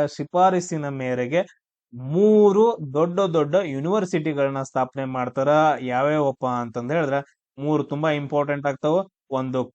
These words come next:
ಕಲ್ಕತ್ತಾ ಯೂನಿವರ್ಸಿಟಿ, ಅದಾದ ನಂತರ ಇನ್ನೊಂದು ಮುಂಬೈ ಯೂನಿವರ್ಸಿಟಿ, ಆಮೇಲೆ ನೆಕ್ಸ್ಟ್ ಇನ್ನೊಂದು ಯಾವ್ದಂತಂದ್ ಹೇಳಿದ್ರೆ ಮದ್ರಾಸ್ ಯೂನಿವರ್ಸಿಟಿ. ಮೂರು ಯೂನಿವರ್ಸಿಟಿಗಳನ್ನ ಸ್ಥಾಪನೆ ಮಾಡ್ತಾರ. ಇಷ್ಟು ಪಾಯಿಂಟ್ಸ್ ಗಳನ್ನ ನೀವು ನೆನ್ಪಿಟ್ಕೋಬೇಕು.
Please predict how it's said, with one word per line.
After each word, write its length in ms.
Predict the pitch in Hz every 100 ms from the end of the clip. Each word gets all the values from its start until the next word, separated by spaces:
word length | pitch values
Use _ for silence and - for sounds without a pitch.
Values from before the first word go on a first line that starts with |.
| -
ಕಲ್ಕತ್ತಾ 680 | 165 170 196 180 185 180
ಯೂನಿವರ್ಸಿಟಿ, 800 | 180 170 165 160 165 156 175 175
ಅದಾದ 420 | 127 135 135 135
ನಂತರ 180 | 131 127
ಇನ್ನೊಂದು 460 | 131 131 135 131 135
ಮುಂಬೈ 420 | 131 151 170 180
ಯೂನಿವರ್ಸಿಟಿ, 680 | 170 170 165 175 156 180 180 _ _ _ _ 127
ಆಮೇಲೆ 320 | 139 139 135
ನೆಕ್ಸ್ಟ್ 260 | 156 156
ಇನ್ನೊಂದು 280 | 151 147 147
ಯಾವ್ದಂತಂದ್ 460 | 139 131 127 123 139
ಹೇಳಿದ್ರೆ 260 | 165 135 135 - _ _ -
ಮದ್ರಾಸ್ 580 | 131 139 135 147 147 139
ಯೂನಿವರ್ಸಿಟಿ. 580 | 127 123 120 - 113 127
ಮೂರು 560 | 131 139 180 202 202 196
ಯೂನಿವರ್ಸಿಟಿಗಳನ್ನ 1200 | 180 - - 147 143 139 139 131 131 123 120 135 214 240 _ _ _
ಸ್ಥಾಪನೆ 500 | - - 139 127 131
ಮಾಡ್ತಾರ. 360 | 123 120 120 147 160
ಇಷ್ಟು 300 | 147 - -
ಪಾಯಿಂಟ್ಸ್ 440 | 196 160 139 123 123
ಗಳನ್ನ 300 | 120 127 123
ನೀವು 240 | 123 165
ನೆನ್ಪಿಟ್ಕೋಬೇಕು. 840 | 139 120 120 113 107 104 101 -